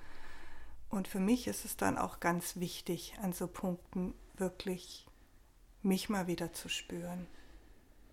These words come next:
wo ich gerade stehe und was ich eigentlich gerade brauche. Und das dient der Welt am meisten. <clears throat> Das dient auch unserer Familie immer am meisten.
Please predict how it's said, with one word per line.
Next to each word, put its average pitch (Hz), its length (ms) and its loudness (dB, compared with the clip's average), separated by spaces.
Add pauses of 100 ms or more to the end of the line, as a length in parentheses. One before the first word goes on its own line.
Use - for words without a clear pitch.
(240)
wo 202 120 8
ich - 240 0
gerade 175 400 2
stehe 190 480 -4 (640)
und 190 160 6
was 175 200 4
ich - 280 -2
eigentlich 180 520 0
gerade 175 420 -8
brauche. - 560 -8 (220)
Und 208 120 6
das - 240 4
dient 240 460 12 (560)
der 220 160 6
Welt 190 400 6 (240)
am 185 180 6
meisten. 165 560 -2 (1040)
<clears throat> 226 260 12
Das 214 180 12
dient 247 380 12
auch 214 140 12
unserer 226 300 8
Familie 214 500 10
immer 175 240 6
am 165 120 4
meisten. 160 540 0